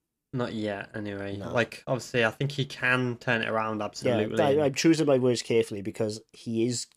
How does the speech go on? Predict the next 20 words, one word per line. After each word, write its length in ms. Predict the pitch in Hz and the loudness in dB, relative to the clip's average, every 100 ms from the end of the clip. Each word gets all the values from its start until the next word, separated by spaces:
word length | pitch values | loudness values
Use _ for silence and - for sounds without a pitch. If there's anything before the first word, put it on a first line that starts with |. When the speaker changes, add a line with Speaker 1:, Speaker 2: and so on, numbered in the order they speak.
| _ | _
Speaker 2:
good 220 | 127 117 | 0 2
enough, 400 | 127 156 180 - - _ _ _ _ - | 2 -2 -4 -12 -20 _ _ _ _ 0
Speaker 1:
Yeah, 200 | 160 143 | 2 2
Speaker 2:
but 140 | 143 | 0
Speaker 1:
absolutely 320 | - 143 135 | -2 0 4
Speaker 2:
talent 140 | 131 127 | 6 6
Speaker 1:
he's 80 | 135 | 4
good 100 | 117 | 4
enough. 120 | 110 | 4
Speaker 2:
alone 340 | 110 92 98 104 - | 4 2 -6 -10 -12
is 220 | 107 95 | -10 -8
not 280 | 110 107 98 | -4 -2 -2
enough 220 | 101 101 | -6 -10
for 140 | - 110 | -8 -8
a 40 | |
Moto 200 | 98 90 | -8 -10
G 180 | 92 98 | -12 -12
P 180 | 92 95 | -10 -8
seat 240 | - 95 | -8 -10
anymore. 340 | 92 92 90 | -12 -12 -14